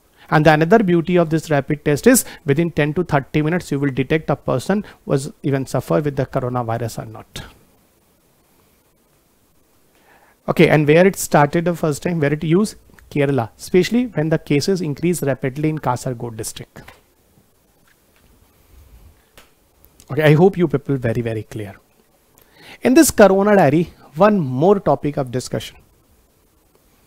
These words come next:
That is called Nidhi Prayas Program. Nidhi Prayas Program. Nidhi Prayas Program.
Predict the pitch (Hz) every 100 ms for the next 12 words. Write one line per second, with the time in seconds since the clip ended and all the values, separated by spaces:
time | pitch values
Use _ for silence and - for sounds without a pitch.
0 | _ _ _ _ _ _ _ _ _ -
1 | 170 170 156 165 170 - 143 151 175 151
2 | 208 220 _ _ _ 160 143 139 139 156
3 | - - - 147 120 117 98 _ _ _
4 | _ _ _ _ _ _ _ _ _ -
5 | _ - 143 165 170 208 220 _ _ _
6 | - 147 143 135 143 147 - - - 123
7 | 117 95 _ _ _ _ _ _ _ _
8 | _ _ _ _ _ 135 151 160 147 170
9 | 196 - _ _ _ _ _ _ _ _
10 | _ - 143 139 135 143 160 - - _
11 | _ _ - 139 123 113